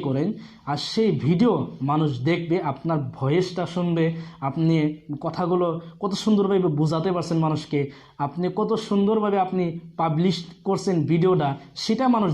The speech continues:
দেখবে। আপনার ওই ডিএসএলআর, GoPro এগুলো আপনার দরকার নাই।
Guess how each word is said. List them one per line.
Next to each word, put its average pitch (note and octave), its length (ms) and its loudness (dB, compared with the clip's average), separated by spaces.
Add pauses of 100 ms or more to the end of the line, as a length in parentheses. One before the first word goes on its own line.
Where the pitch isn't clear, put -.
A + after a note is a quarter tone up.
দেখবে। B2+ 220 -4 (760)
আপনার F#3+ 360 -2
ওই G3+ 100 4
ডিএসএলআর, G#3 640 2
GoPro F#3+ 420 0
এগুলো F3 440 2
আপনার E3+ 500 0 (400)
দরকার C#3 500 -2
নাই। B2+ 420 2